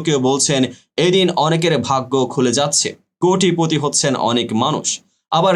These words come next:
কেউ কেউ ছাব্বিশ তারিখ নিজের বিয়ের দিন বলেও রসিকতা করছেন। তবে সামাজিক যোগাযোগ মাধ্যমগুলো থেকে আরেকটি তথ্য পাওয়া গেছে, সেটি Telegram ভিত্তিক গেম হ্যামস্টার কমব্যাট গেমটিতে বিভিন্ন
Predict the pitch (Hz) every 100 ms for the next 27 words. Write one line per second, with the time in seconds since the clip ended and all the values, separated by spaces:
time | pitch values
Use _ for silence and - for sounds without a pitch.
0 | 175 214 220 208 214 - 208 185 170 180
1 | 180 175 165 - 113 120 117 107 127 151
2 | 143 139 143 131 135 135 131 - - -
3 | 113 151 185 175 175 180 185 - - -
4 | _ _ _ - 135 - 196 202 190 165
5 | 190 185 185 160 165 160 175 160 170 165
6 | 170 165 - 131 147 151 156 143 135 -
7 | 139 107 123 143 143 - 104 - - 190
8 | 131 - _ _ 170 190 202 165 180 165
9 | 165 160 165 110 101 151 82 - 131 139
10 | - 143 127 131 131 135 135 123 110 113
11 | 156 170 170 - - _ - 110 160 170
12 | 185